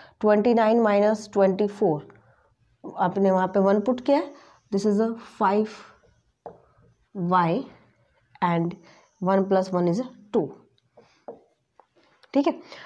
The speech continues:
अब लैम्ब्डा की वैल्यू आपकी सही है या नहीं है, आप यहाँ से पता कर सकते हैं।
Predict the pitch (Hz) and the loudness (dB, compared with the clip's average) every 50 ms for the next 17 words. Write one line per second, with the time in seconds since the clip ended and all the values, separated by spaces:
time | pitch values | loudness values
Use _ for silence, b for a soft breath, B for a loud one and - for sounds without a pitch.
0 | B B 247 233 240 226 214 220 233 240 277 285 269 285 277 269 262 285 269 - | B B 2 4 4 4 6 6 6 4 4 4 6 6 6 6 6 6 4 4
1 | 370 - 277 262 - - 233 247 254 262 254 262 262 254 262 262 254 247 254 - | 2 2 0 0 2 2 4 6 6 6 6 6 6 6 6 6 4 2 0 -2
2 | - - - - 208 220 240 233 220 220 220 269 247 247 240 240 226 214 - 233 | -12 -12 -8 -6 -2 0 2 2 2 2 2 2 2 2 2 2 2 2 2 2
3 | 202 220 202 202 - 220 233 262 | 2 0 -2 0 0 -2 -2 -2